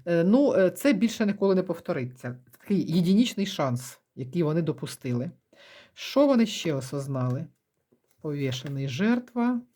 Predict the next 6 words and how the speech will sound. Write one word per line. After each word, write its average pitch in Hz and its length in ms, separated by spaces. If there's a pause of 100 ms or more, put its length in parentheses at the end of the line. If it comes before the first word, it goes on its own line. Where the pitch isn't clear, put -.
(3250)
Україна. 226 920 (800)
Ну, 403 200
осознали, 220 640
що - 260
вони 180 240
слідуючі, 180 760